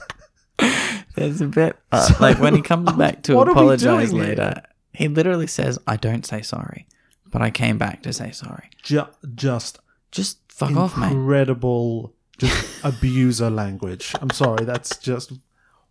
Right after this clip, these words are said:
Speaker 2: what an abuser would say.
Speaker 1: I feel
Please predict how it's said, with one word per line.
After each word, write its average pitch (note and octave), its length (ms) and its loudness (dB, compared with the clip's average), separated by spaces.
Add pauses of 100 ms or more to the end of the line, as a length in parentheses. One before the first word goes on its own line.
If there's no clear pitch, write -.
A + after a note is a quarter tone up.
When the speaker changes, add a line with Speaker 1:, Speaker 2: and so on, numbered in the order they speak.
Speaker 2:
what A#2+ 800 0
an C#3 120 2
abuser A#2+ 480 0
would G#2+ 220 -6
say. - 180 -6
Speaker 1:
I A2+ 160 -6
feel C3+ 320 -4